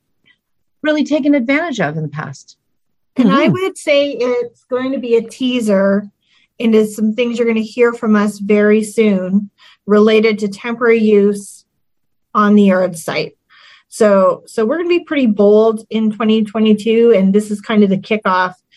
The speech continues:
Speaker 2: and building some momentum in that front. And Jude's got an amazing site too. I am excited by those, uh, forms that you've built that you're gonna have artists actually carve. That's pretty exciting.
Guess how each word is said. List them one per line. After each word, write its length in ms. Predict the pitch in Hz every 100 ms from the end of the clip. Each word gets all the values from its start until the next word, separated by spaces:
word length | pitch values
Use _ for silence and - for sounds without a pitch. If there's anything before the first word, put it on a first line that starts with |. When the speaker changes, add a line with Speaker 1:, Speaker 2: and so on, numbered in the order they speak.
| _ _ -
Speaker 2:
and 200 | 190 196
building 320 | 196 196 196
some 160 | 202 190
momentum 680 | 175 175 175 175 170 160 -
in 140 | 185
that 220 | 175 -
front. 340 | - 160 185 196 _ - - - -
And 440 | 226 220 226 214 -
Jude's 280 | 196 277 -
got 160 | - 539
an 140 | 370
amazing 400 | 240 233 240 240
site 320 | 226 226 214
too. 260 | 214 285 285
I 380 | - 214 233 247
am 200 | 214 214
excited 500 | 202 247 226 240 220
by 240 | 214 208
those, 680 | 208 214 202 202 202 202 - -
uh, 240 | 196 196
forms 520 | 196 226 254 302 302
that 140 | 226 -
you've 220 | 208 202
built 320 | 185 180 -
that 100 | -
you're 140 | 196
gonna 220 | 208 208 196
have 280 | 196 185 -
artists 400 | 185 190 196 196 -
actually 480 | 175 - 202 190 190
carve. 420 | - 226 165 120
That's 220 | 156 -
pretty 280 | - 208 190
exciting. 460 | 170 196 185 160